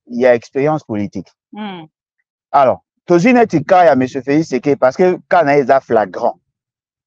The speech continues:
Speaker 1: Monsieur Félix Tshisekedi vous a dit, na pesi mbote na mama na ngai Sylvie Bongo, que j'apprécie beaucoup.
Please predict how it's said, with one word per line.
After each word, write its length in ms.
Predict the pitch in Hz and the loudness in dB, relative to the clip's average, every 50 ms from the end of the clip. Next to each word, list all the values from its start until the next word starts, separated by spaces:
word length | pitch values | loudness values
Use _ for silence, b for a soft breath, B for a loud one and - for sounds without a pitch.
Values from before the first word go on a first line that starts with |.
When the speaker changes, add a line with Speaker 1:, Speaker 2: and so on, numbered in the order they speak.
| _ _ _ _ _ _ _ _ _ _ _ _ _ _ _ _ _ _ | _ _ _ _ _ _ _ _ _ _ _ _ _ _ _ _ _ _
Speaker 1:
Monsieur 260 | - 160 - 214 208 | -6 -4 0 0 0
Félix 260 | 185 220 233 269 240 | 2 2 2 2 2
Tshisekedi 340 | - 196 175 - 240 233 214 | 0 -2 -2 2 2 2 2
vous 260 | 180 165 190 190 170 | 2 0 -2 0 2
a 120 | 190 180 170 | 2 2 2
dit, 280 | 147 156 131 104 87 _ _ _ _ _ _ _ _ _ _ _ _ - | 2 0 -2 -2 -4 _ _ _ _ _ _ _ _ _ _ _ _ -4
na 180 | 131 135 143 | -2 -2 -2
pesi 380 | 135 - 190 180 - - 185 180 | 0 0 -2 -2 0 -2 -2 -2
mbote 400 | 170 175 175 180 160 - 160 147 | 0 2 0 0 -2 -2 -4 -2
na 140 | 131 127 123 | 0 0 0
mama 240 | 127 131 151 160 | 0 0 0 2
na 120 | 156 143 131 | 2 2 2
ngai 220 | 131 143 147 147 | 2 2 0 0
Sylvie 320 | - - 131 120 117 143 143 | 0 -4 -8 -6 -4 -4 -4
Bongo, 300 | 135 127 117 123 135 131 | -2 -2 -2 0 -2 -4
que 140 | - 131 | -4 -6
j'apprécie 440 | 107 110 110 - - 110 - - 139 | -4 -4 -4 -4 -6 -14 -10 -8 -10
beaucoup. 320 | 262 233 107 - - 185 | -6 -6 -8 -8 -10 -18